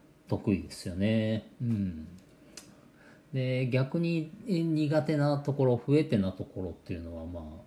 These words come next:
うーんと、時期を見たりとか、えー、例えば、AとBどっちがいいですかっていうような、えー、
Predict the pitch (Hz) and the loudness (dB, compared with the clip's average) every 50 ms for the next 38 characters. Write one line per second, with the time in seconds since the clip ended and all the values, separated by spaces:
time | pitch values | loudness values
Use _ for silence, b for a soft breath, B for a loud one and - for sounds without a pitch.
0 | - - 147 120 101 90 87 85 82 80 78 78 80 78 76 78 - - - - | -16 -12 -10 -10 -10 -10 -10 -10 -10 -10 -10 -8 -8 -8 -10 -12 -14 -16 -16 -14
1 | 80 80 76 73 - 127 135 - - - 107 87 78 78 82 80 - - 78 82 | -12 -12 -12 -6 -4 -4 -4 -2 0 0 0 0 0 -4 -8 -8 -10 -10 -10 -10
2 | - - - - - - - - - - - - - - - B B B B B | -12 -14 -16 -18 -20 -18 -20 -20 -20 -20 -20 -20 -20 -20 -20 B B B B B
3 | B B B B - - 98 90 87 90 - - 107 101 - 147 117 98 90 82 | B B B B -10 -8 -6 -6 -6 -8 -8 -8 -6 0 2 4 4 4 2 -2
4 | 82 80 78 - - - 160 151 139 - - 98 85 87 85 82 80 - 98 90 | -6 -10 -10 -12 -8 -2 2 4 4 4 4 0 -4 -4 -6 -8 -6 -6 -6 -6
5 | - - - 139 120 139 135 135 127 113 98 85 76 - - - - - - - | -6 -4 -2 0 2 4 4 4 4 2 2 -2 -6 -10 -10 -10 -12 -12 -12 -14
6 | - - - - - - 95 104 110 120 127 135 139 147 151 151 135 131 139 151 | -20 -20 -20 -16 -10 -8 -4 -2 0 2 2 4 4 4 4 4 2 2 2 2
7 | 151 147 147 143 143 - - - - - - - - 139 113 107 104 101 101 101 | 2 2 0 0 -2 -4 -10 -16 -18 -20 -16 -10 -6 -4 -4 -2 0 0 0 0
8 | 101 107 - - - - - - - - - - - - - - | 0 -2 -4 -6 -12 -18 -20 -20 -20 -20 -20 -20 -20 -18 -16 -16